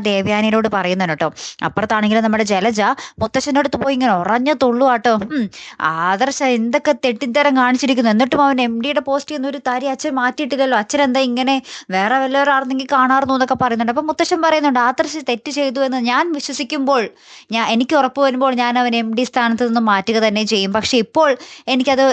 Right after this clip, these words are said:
അവൻ തെറ്റ് ചെയ്തു എന്ന് പറയാൻ സാധിക്കില്ല" എന്ന് ഉറപ്പിച്ച് പറയുന്നുണ്ടേ. ഏറ്റവും ഒടുവിൽ നമുക്ക് കാണുവാൻ സാധിക്കുന്ന നമ്മുടെ ആദർശ് കിരണിൻ്റെ അടുത്ത് രണ്ടുപേരുടെയും, നമ്മുടെ അബിയുടെയും ആദർശിൻ്റെയും കുഞ്ഞിൻ-, കുഞ്ഞിൻ്റെയും നമ്മുടെ ചന്തുമോളുടെയും മുടി എടുത്തിട്ട് കൊടുക്കുന്നുണ്ട്. എന്നിട്ട് ഇതിൽ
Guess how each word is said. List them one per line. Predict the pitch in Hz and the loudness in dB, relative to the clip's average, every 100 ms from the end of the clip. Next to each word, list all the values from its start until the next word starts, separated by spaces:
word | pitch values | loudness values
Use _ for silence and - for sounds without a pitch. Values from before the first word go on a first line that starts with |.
| - | 2
അവൻ | 233 247 | 2 2
തെറ്റ് | 247 226 | 0 -2
ചെയ്തു | 247 254 247 | 0 2 2
എന്ന് | 240 | 2
പറയാൻ | 240 226 233 | 2 2 0
സാധിക്കില്ല" | 240 214 208 214 240 | 0 0 0 -2 -2
എന്ന് | 226 220 | 0 0
ഉറപ്പിച്ച് | 214 208 226 | -2 -2 -2
പറയുന്നുണ്ടേ. | 208 180 196 180 156 277 - - - | -2 0 -2 -4 -4 -4 -6 -18 -6
ഏറ്റവും | 226 - 381 | -4 0 2
ഒടുവിൽ | 277 240 240 | 2 2 0
നമുക്ക് | 240 233 254 | 0 -2 0
കാണുവാൻ | 233 202 226 226 | 0 2 2 2
സാധിക്കുന്ന | 208 190 208 220 | 0 0 0 0
നമ്മുടെ | 233 226 | 2 2
ആദർശ് | 185 196 247 247 | 0 0 -2 -2
കിരണിൻ്റെ | - 214 240 233 | -2 0 2 0
അടുത്ത് | 185 262 403 - - - | 0 0 -2 -6 -20 -6
രണ്ടുപേരുടെയും, | 277 320 302 269 254 233 | -2 0 2 2 2 0
നമ്മുടെ | 220 214 | 0 0
അബിയുടെയും | 185 220 226 240 240 - - - | 0 0 0 0 -2 -6 -14 -4
ആദർശിൻ്റെയും | 185 190 226 240 214 233 220 196 | -2 0 0 0 0 0 -2 -2
കുഞ്ഞിൻ-, | 269 262 302 214 | 0 2 2 2
കുഞ്ഞിൻ്റെയും | 294 285 262 202 185 | 2 2 2 2 0
നമ്മുടെ | 202 208 208 | 0 0 0
ചന്തുമോളുടെയും | 220 208 233 233 226 220 | 2 2 4 2 2 0
മുടി | 208 247 269 | 0 2 2
എടുത്തിട്ട് | 202 202 208 | 2 0 0
കൊടുക്കുന്നുണ്ട്. | 233 196 202 208 202 | 2 2 2 0 0
എന്നിട്ട് | 226 240 285 | -2 0 2
ഇതിൽ | 220 220 | 2 2